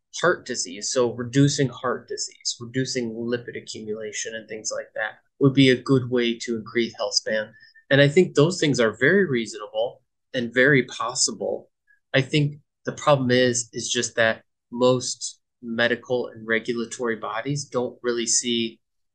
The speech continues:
age as a disease or health span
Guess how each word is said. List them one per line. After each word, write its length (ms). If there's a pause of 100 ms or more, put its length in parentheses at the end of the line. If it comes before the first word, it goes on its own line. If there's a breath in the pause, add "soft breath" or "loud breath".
(300)
age 540
as 480
a 60
disease 760
or 220
health 320
span 560